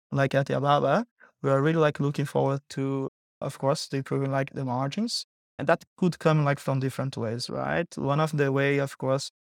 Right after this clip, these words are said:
is to get, like, better deals with, like, suppliers, is to go and understand better our customer needs, because maybe, like, we are, like, just purchasing something that actually the customers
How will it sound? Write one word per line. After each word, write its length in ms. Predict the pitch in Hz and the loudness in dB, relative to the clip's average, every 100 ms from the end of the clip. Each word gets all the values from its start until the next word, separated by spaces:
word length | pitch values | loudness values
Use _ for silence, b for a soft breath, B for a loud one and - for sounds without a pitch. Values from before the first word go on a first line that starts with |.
| _ _ | _ _
is 120 | 131 | -4
to 80 | - | 0
get, 200 | 139 131 | 2 2
like, 220 | 131 131 | 0 -2
better 220 | 131 131 127 | -2 0 0
deals 440 | 135 190 302 - - | 0 0 -2 -6 -8
with, 180 | 143 - | -8 -4
like, 160 | 135 | -4
suppliers, 680 | - - 131 139 226 311 - - _ _ - | -6 -6 0 0 0 -2 -10 -14 _ _ -6
is 180 | 135 - | -6 -2
to 140 | 143 | -2
go 500 | 131 139 151 160 170 - _ | 0 4 6 4 0 -8 _
and 340 | 139 143 143 135 _ _ _ _ _ _ - | 0 0 0 -4 _ _ _ _ _ _ -2
understand 580 | 147 143 - 147 139 131 | 0 0 0 0 -2 2
better 540 | 147 143 135 180 - - | 4 4 2 0 -2 -4
our 160 | 143 | -6
customer 420 | 135 147 - 135 131 | -2 -2 -2 -4 -2
needs, 480 | 131 185 - - - _ _ _ | -2 -2 -4 -10 -12 _ _ _
because 320 | 131 139 135 | -2 0 0
maybe, 640 | 131 139 165 143 131 139 - - - _ _ _ _ _ _ | 0 2 2 2 2 2 -2 -8 -20 _ _ _ _ _ _
like, 380 | 135 135 135 - - | 0 0 0 -4 0
we 220 | 139 160 | 4 6
are, 320 | 143 143 131 | 6 6 4
like, 200 | 135 131 | -2 -2
just 280 | 135 139 - | -4 -6 -6
purchasing 400 | 139 - 139 139 | -6 -4 -4 -4
something 380 | - 135 135 131 | -4 -2 -2 -2
that 180 | 127 | -2
actually 260 | - - 131 | -4 -6 -6
the 120 | 127 | -8
customers 560 | - 135 - 135 131 | -6 -6 -4 -8 -10